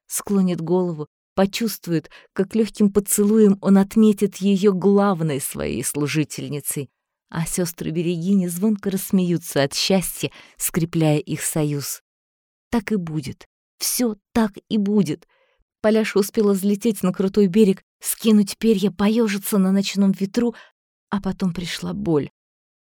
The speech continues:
А потом пришел страх. В горло хлынула густая жижа, тело сковал холод болотной топи.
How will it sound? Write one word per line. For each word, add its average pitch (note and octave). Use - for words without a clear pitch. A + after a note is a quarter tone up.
А F3+
потом F3
пришел F3
страх. -
В F#3+
горло F3
хлынула F#3+
густая F3+
жижа, F3+
тело G#3
сковал G3
холод F#3+
болотной E3
топи. D#3